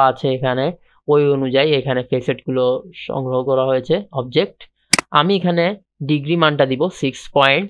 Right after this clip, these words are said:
সিক্স জিরো। আর সবারই দেখবেন এখানে ইকুয়াল স্পেসিংটা on অবস্থায় থাকে,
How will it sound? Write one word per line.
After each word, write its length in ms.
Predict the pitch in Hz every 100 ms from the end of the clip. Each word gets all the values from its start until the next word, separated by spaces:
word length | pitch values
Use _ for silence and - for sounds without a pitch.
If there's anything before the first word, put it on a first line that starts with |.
| -
সিক্স 240 | 143 135 - 151
জিরো। 200 | 147 113 - _ _ _ _ _ _ _ _ _ _ - - - _ _ _ _ _ _ _ _ _ _ _ _ _ _ _ _ 170
আর 80 | 151 - 151
সবারই 360 | 143 139 175 190
দেখবেন 360 | 190 170 170 180 147
এখানে 240 | 156 175 170
ইকুয়াল 320 | 151 165 180 175 170
স্পেসিংটা 540 | 180 165 175 170 160 180 - 147
on 80 | 151 151
অবস্থায় 360 | 139 139 156 131
থাকে, 200 | 131 123